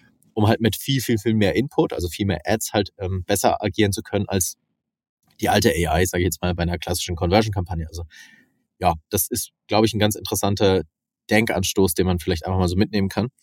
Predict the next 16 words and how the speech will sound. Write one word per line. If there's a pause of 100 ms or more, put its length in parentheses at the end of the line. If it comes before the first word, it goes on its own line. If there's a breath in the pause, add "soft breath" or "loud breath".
(420 loud breath)
weil
ich
liebe
ja
auch
diese
Diskussion
mit,
wie
viele
Ads
darf
ich
jetzt
aktiv
haben?